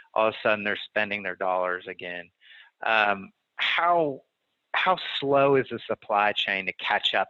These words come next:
to that demand, which right now, who knows what the demand looks like? So I can't imagine they're, eh, or, or what you're saying, operating at fifty percent capacity because of,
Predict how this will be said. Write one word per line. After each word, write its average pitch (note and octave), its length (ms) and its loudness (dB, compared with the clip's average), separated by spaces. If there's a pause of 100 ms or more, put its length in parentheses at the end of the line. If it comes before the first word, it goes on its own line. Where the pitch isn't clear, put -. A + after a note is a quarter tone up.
to G2 80 -10
that G2 260 -2
demand, G2 480 -4
which F#2+ 360 -6 (400)
right B2 220 2
now, A2 640 6 (140)
who A#2+ 100 -2
knows G#2+ 320 0
what A2 200 0
the F#2+ 60 -6
demand F#2 360 -10
looks F#2+ 200 -12
like? G2+ 260 0
So G#2 80 -2
I G2 80 -2
can't G#2 220 -6
imagine G2+ 400 -2
they're, F#2 240 -2 (600)
eh, C#3+ 100 0
or, C#3+ 240 2
or C3 180 0
what A#2+ 180 2
you're A2 80 -4
saying, C3+ 300 0
operating G2+ 580 4
at F#2+ 100 -2
fifty A2 260 -2
percent G2+ 320 -8
capacity G2+ 420 -2
because G2 360 -6
of, F#2+ 100 -6